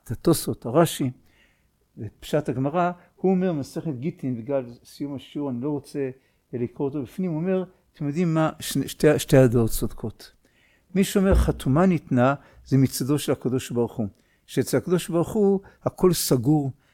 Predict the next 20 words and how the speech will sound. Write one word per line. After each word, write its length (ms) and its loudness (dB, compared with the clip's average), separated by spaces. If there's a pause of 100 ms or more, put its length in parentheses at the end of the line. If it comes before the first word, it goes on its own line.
(140)
הכל 360 6
הוא, 280 8
אה, 680 6 (180)
שלם, 580 6 (380)
התור-, 260 0
תורת 440 2
השם 460 4 (320)
תמימה, 460 4 (340)
היא 180 6
אחת 480 4 (320)
מתחילתה 560 6
ועד 200 6
סופה. 380 0 (420)
מי 100 2
שאומר 360 4
מגילה, 580 2
מגילה 360 0
ניתנה, 300 -2
זה 100 -4
על 80 -4